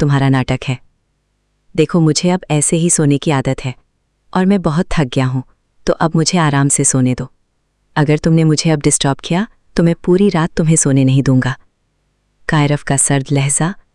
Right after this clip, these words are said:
और intense निगाहें। इनाया सहर उठी। उसकी बातों का मतलब समझते हुए उसके कान चलने लगे। चेहरे पर गुलाबी रंगत बिखर गई।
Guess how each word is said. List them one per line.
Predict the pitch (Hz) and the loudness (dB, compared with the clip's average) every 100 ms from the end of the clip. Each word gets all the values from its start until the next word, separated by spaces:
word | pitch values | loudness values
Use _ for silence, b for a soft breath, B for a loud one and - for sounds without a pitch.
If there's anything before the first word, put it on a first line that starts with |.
| _ | _
और | 165 - | -4 0
intense | 151 143 160 156 - 151 | -2 0 0 0 2 0
निगाहें। | 135 131 131 131 _ _ _ _ _ | 0 0 -2 -8 _ _ _ _ _
इनाया | 156 147 143 160 | 0 2 2 0
सहर | - 151 160 156 | -2 -2 0 -2
उठी। | - - - _ _ _ _ _ - | -4 -10 -10 _ _ _ _ _ -6
उसकी | 156 - | -4 0
बातों | 139 135 165 151 | 0 0 0 0
का | 147 | 2
मतलब | 143 - 143 | 0 0 -2
समझते | - 135 131 - 147 | 2 2 2 0 0
हुए | 147 | 2
उसके | 147 - 139 | 2 0 -4
कान | - 139 139 | 0 0 0
चलने | 143 127 131 | 2 2 2
लगे। | 127 127 127 - _ _ _ _ - | 0 -4 -10 -14 _ _ _ _ 0
चेहरे | 175 190 | 2 2
पर | - 185 | 0 0
गुलाबी | 165 139 131 139 | 2 2 2 2
रंगत | 139 131 135 135 | 4 2 2 -2
बिखर | - 131 | -2 -4
गई। | 127 131 | -4 -8